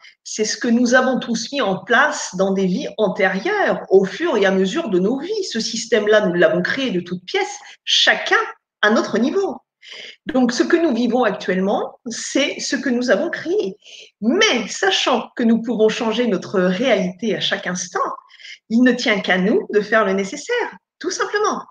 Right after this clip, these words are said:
pour vivre la réalité que nous avons envie de vivre et non pas de subir ce que les autres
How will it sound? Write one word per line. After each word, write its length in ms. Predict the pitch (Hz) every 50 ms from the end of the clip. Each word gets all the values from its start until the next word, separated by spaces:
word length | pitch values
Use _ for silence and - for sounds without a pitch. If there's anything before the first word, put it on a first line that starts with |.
| _ _ - _ _ _ _ -
pour 220 | - 247 233 202
vivre 320 | 220 233 302 381 370 - 381
la 140 | 311 277
réalité 560 | 269 262 233 247 233 214 202 190 - 220 233 -
que 100 | - 233
nous 300 | 208 214 202 185 - 247
avons 300 | 247 277 - - 349 349
envie 360 | 240 190 190 190 170 180 175
de 80 | 170 160
vivre 320 | 175 180 180 170 - - - -
et 80 | 214
non 280 | 220 220 214 202 190 208
pas 200 | 247 254 - - - - - _ -
de 80 | 185
subir 680 | 208 185 - - - - 226 190 160 180 226 254 277 285
ce 100 | - -
que 140 | 233 240 247
les 240 | 208 208 214 185 180
autres 240 | 196 214 214 - 190